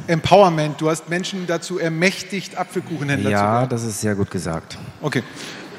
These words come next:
Speaker 1: Warum steht das auf deiner Wikipedia-Seite noch, wenn du es eigentlich gar nicht mehr so wicht-, wenn es gar nicht mehr so wichtig ist für dich?
Speaker 2: Ähm, ich hab die nicht selber geschrieben, keine Ahnung.
Speaker 1: Okay.
Speaker 2: Also
Speaker 1: Ist denn diese Wikipedia-Seite für dich und deine digitale Identität als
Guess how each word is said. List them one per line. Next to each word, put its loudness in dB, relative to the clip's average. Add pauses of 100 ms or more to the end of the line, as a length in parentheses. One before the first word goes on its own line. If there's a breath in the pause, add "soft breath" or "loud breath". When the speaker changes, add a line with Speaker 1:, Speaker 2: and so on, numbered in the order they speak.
(440 loud breath)
Speaker 1:
Warum 8
steht 6
das 4
auf 2
deiner 2
Wikipedia-Seite -2
noch, -4
wenn -4
du 0
es -6
eigentlich 0
gar 2
nicht -4
mehr -2
so -4
wicht-, -4 (140)
wenn 2
es -8
gar 4
nicht 0
mehr -2
so -4
wichtig -8
ist -2
für -6
dich? -10 (800 loud breath)
Speaker 2:
Ähm, 6
ich 0
hab -4
die 2
nicht 6
selber 4
geschrieben, -4
keine -2
Ahnung. 0
Speaker 1:
Okay. -4 (100)
Speaker 2:
Also -2 (480)
Speaker 1:
Ist -8
denn 4
diese -2
Wikipedia-Seite -2
für -6
dich -4
und -4
deine 2
digitale -2
Identität -2
als -4